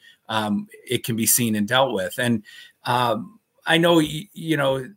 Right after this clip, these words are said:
underlying so much of the work that we do is the need to address racial tension and,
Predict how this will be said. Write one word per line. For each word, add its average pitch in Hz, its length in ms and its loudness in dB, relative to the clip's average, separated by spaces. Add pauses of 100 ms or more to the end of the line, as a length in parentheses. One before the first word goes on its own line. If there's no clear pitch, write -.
(1000)
underlying 170 580 2
so 160 220 2
much 156 260 0
of 123 120 0
the 123 120 0
work 139 300 0
that 123 160 2
we 120 140 0
do 117 600 2
is 110 280 0
the 117 100 2
need 123 420 4
to 120 160 2
address 110 360 2
racial 110 300 2
tension 110 520 0
and, 101 300 0